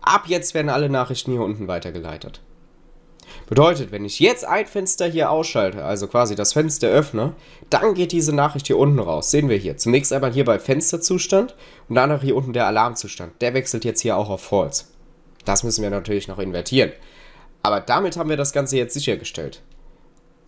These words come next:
Wenn ich jetzt wieder unscharf schalte und die Fenster wieder aktualisiere, dann sehen wir, geht das alles wieder nur hier vorne raus und hier unten wird nichts weitergeleitet.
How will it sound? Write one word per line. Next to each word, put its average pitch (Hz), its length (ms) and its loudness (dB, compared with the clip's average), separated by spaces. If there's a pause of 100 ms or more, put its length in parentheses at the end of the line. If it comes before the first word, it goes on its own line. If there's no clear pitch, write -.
Wenn 117 120 4
ich - 120 2
jetzt 180 220 2
wieder 107 260 0
unscharf 135 560 2
schalte 82 440 -6 (920)
und 107 180 -6
die 95 60 -4
Fenster 135 460 2
wieder 92 180 -4
aktualisiere, 117 840 0 (320)
dann 123 220 2
sehen 127 240 2
wir, 120 160 2
geht 113 180 -4
das - 320 -4
alles 107 320 0
wieder 104 180 -4
nur 101 140 -2
hier 95 140 -6
vorne 170 300 2
raus 147 360 2
und 104 160 -8
hier 107 160 -4
unten 104 240 -4
wird 95 160 -8
nichts - 300 -4
weitergeleitet. 80 720 -14